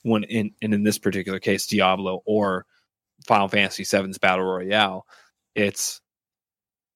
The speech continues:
or any mobile game for that matter, it's the absolute necessity to just burden it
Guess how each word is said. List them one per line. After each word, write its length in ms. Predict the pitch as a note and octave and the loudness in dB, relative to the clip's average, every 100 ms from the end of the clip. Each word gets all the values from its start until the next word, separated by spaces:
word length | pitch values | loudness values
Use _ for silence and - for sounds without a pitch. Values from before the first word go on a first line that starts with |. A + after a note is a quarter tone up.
| _ _ _ _ _ _ | _ _ _ _ _ _
or 240 | - A2 G2 | 0 2 4
any 340 | D3+ E3+ D3 G2+ | 4 6 6 4
mobile 580 | G#2 G2 F2+ F2 - - | 2 0 0 -4 -6 -6
game 340 | G#2 F#2+ F#2 - | -2 -2 -6 -10
for 160 | - G2 | -4 -4
that 200 | E2+ E2+ | -4 -8
matter, 380 | E2 D#2+ D#2+ _ _ _ _ | -14 -14 -18 _ _ _ _
it's 380 | A2 G#2 - - _ _ _ _ _ _ _ _ _ _ _ _ | -4 -2 -6 -10 _ _ _ _ _ _ _ _ _ _ _ _
the 680 | A2+ G#2+ G#2+ G#2 G2+ G2 F2+ _ _ - | -8 0 2 2 2 0 -2 _ _ -2
absolute 800 | A#2+ A#2 - B2+ A2+ A2+ A2 - | 0 2 0 2 4 4 2 0
necessity 880 | G2+ - - C#3 - - - G2 - _ _ _ | -6 -2 2 4 2 -2 -8 -14 -20 _ _ _
to 520 | - G#2+ G2+ F2+ F2+ - _ _ _ _ _ _ _ _ _ _ _ _ _ - | -2 -2 -2 -6 -10 -16 _ _ _ _ _ _ _ _ _ _ _ _ _ -4
just 280 | G#2 - - _ _ - | -4 -4 -10 _ _ 4
burden 400 | B2 A#2+ G#2 F2+ | 6 6 2 -6
it 140 | E2 | -12